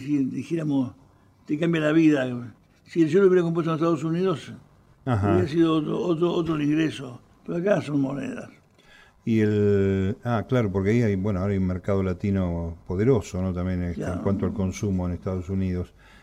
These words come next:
Speaker 2: ¿Cuál es el tema que le trajo más satisfacciones, maestro?
Speaker 1: Y ese, ese.
Speaker 2: Ese.
Speaker 1: Ese y La vida toda, que el tema que era cuando, cuando se lanz-, lanzó el quinientos cinco,
Speaker 2: Ajá.
Speaker 1: el producido del año ochenta y uno, era el tema central, que es el último tema del lado uno,
Speaker 2: Ujú.
Speaker 1: el disco uno.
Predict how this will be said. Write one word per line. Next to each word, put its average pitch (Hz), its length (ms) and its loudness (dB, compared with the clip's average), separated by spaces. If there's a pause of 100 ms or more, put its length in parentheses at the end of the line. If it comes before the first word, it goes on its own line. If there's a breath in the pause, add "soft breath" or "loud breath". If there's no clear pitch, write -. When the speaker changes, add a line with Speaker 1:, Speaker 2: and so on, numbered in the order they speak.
Speaker 2:
¿Cuál 185 180 0
es - 160 -2
el 90 120 -2
tema 90 280 -2
que 87 80 -4
le 85 80 -4
trajo 87 280 -8
más 87 140 -6
satisfacciones, 82 640 -8
maestro? 143 260 -4
Speaker 1:
Y - 40 -4
ese, - 240 -10
ese. - 240 -14 (280)
Speaker 2:
Ese. 101 400 -4 (320 soft breath)
Speaker 1:
Ese 180 280 0
y 196 40 2
La 175 100 2
vida 160 260 8
toda, 156 280 6
que 139 80 0
el 135 160 0
tema 156 240 0
que 143 120 0
era 143 280 0
cuando, 135 220 2
cuando 131 260 2
se 147 120 -6
lanz-, 135 240 -2
lanzó 131 360 0
el 139 60 -2
quinientos 143 420 0
cinco, 143 540 -4
Speaker 2:
Ajá. 110 480 0
Speaker 1:
el 120 120 -6
producido 151 320 2
del 156 80 2
año 156 100 4
ochenta 139 220 4
y 160 40 4
uno, 170 180 6
era 147 140 2
el 135 240 -2
tema 147 240 2
central, 139 580 -2 (680)
que 139 100 -4
es 123 100 -4
el 139 140 -4
último 143 260 -4
tema 143 220 4
del 131 120 2
lado 131 220 0
uno, 131 480 4
Speaker 2:
Ujú. 107 200 2
Speaker 1:
el 131 220 2
disco 139 220 -8
uno. 147 320 0